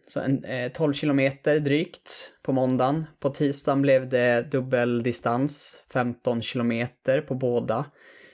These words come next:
Så att trettio kilometer totalt i volym den dagen. Ganska så habilt. Ehm, på onsdagen så var det dags för ett, eh, hårt maratonpass igen.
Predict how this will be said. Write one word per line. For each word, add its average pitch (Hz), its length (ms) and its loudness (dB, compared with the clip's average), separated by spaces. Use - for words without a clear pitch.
Så - 180 -4
att - 240 -4
trettio - 720 -4
kilometer 120 420 -4
totalt 113 360 -4
i 120 40 -4
volym 113 380 0
den 127 180 0
dagen. 117 320 0
Ganska 135 320 -2
så 120 120 0
habilt. 120 680 -2
Ehm, 110 440 -8
på - 340 0
onsdagen 147 600 0
så 127 240 2
var 117 200 0
det 117 60 2
dags 113 400 -4
för 113 280 2
ett, - 480 -6
eh, 107 240 2
hårt - 600 -4
maratonpass 117 1040 -2
igen. 120 480 -2